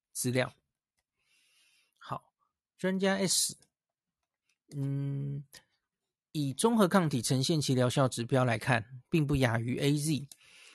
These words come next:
国内疫苗仍短缺情况下，可以同意有条件的通过。那建议厂商目前这个规划的第三期试验可以再设计啊，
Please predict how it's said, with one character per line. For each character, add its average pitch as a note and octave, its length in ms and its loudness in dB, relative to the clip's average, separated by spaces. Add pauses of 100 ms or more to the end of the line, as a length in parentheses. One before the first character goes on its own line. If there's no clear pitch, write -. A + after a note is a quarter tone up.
(100)
国 D3+ 160 2
内 F#3+ 140 4
疫 F#3 80 4
苗 C#3+ 200 4
仍 C#3 300 4 (160)
短 B2 180 0
缺 E3+ 240 0
情 C3 200 -2
况 C#3+ 180 0
下， B2+ 240 2
可 D3 160 -2
以 C3 80 2
同 B2 220 0
意 B2+ 140 0
有 - 280 -4
条 A2+ 220 -4
件 C#3 340 -4
的 - 180 -12 (320)
通 C3 300 -2
过。 - 320 -4 (1800)
那 E3+ 120 2
建 F3+ 280 4
议 E3 140 2
厂 B2 180 0
商 D#3 200 2
目 E3 200 2
前 B2 280 2
这 D#3 120 -2
个 C3 220 2
规 D3 220 4
划 C3+ 200 4
的 B2 120 2
第 D3+ 120 -4
三 D3 240 0
期 B2 220 -4
试 C#3 220 2
验 B2+ 160 0
可 C#3 160 -2
以 C3+ 100 4
再 C3+ 220 0
设 A#2+ 320 2
计 A#2+ 340 -4
啊， - 140 -10